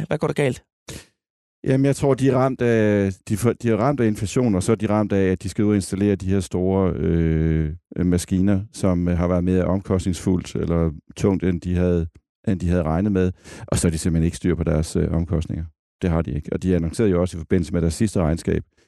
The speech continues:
Speaker 2: at de skal have skåret i, i omkostningerne, ikke? De rapporterer næste gang den fireogtyvende november. Og jeg synes lige, vi tager den med. Altså, men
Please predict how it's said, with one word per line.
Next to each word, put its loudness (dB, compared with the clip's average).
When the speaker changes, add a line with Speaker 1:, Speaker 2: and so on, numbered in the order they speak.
Speaker 2:
at 0
de -2
skal 0
have 0
skåret 0
i, 0
i 2
omkostningerne, -2
ikke? -4
De 0
rapporterer 0
næste -2
gang 0
den 0
fireogtyvende 0
november. 0
Og -12
jeg 0
synes -2
lige, 4
vi -2
tager 0
den -2
med. 2
Altså, 0
men -6